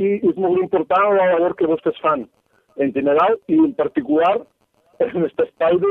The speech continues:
divulgar la importància. No, ha, ha fet falta la, la pandèmia per a que la gent se'n doni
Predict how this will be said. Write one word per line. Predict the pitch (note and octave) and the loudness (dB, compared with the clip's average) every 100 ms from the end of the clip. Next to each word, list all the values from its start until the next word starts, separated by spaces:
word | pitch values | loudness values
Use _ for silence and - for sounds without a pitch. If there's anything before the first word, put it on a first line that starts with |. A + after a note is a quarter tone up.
| G3 | -2
divulgar | F3 D3 E3+ D#3 E3+ G#3 A3+ _ _ - | -4 0 0 2 2 0 -2 _ _ -2
la | E3+ | -2
importància. | - E3 - F3+ G3+ - E3+ A#2 - _ _ _ | 0 -4 -2 -2 -2 -2 -2 -2 -10 _ _ _
No, | D3+ F#3+ | -4 -4
ha, | - - G3+ | -4 -6 -4
ha | - F#3 G#3+ | -4 -4 -2
fet | G3+ | -2
falta | A3+ G#3+ G#3 G#3+ | 0 0 0 0
la, | G3+ G#3 - | 0 -4 -4
la | G#3 F#3 F#3 | -2 0 0
pandèmia | F#3 F#3+ G3+ A3+ B3 A#3+ _ _ - | 0 0 2 2 0 -4 _ _ -4
per | F3 | -2
a | F3 | 0
que | F3 | 0
la | F3 - | 0 0
gent | F#3+ G3+ | -2 -2
se'n | G#3 | -2
doni | G3+ | -2